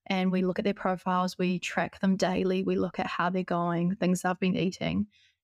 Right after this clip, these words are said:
and we basically aim to improve their quality of life, their day-to-day functioning. And yeah,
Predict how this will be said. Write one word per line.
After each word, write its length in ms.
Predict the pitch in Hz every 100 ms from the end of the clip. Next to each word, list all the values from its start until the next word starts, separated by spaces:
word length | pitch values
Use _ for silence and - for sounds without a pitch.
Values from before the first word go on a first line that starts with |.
| -
and 280 | 190 180 180
we 520 | 175 170 185 190 -
basically 540 | 175 170 - 202 196 -
aim 200 | 175 180
to 120 | -
improve 360 | 175 - 175 156
their 120 | 180
quality 400 | - 165 165 165
of 120 | 175
life, 360 | - 95 185 -
their 120 | 180
day-to-day 500 | 139 127 - 165 175
functioning. 840 | - 151 - - - - - - 208 - _ _ _ 185
And 540 | 180 165 160 185 - - -
yeah, 440 | 202 180 185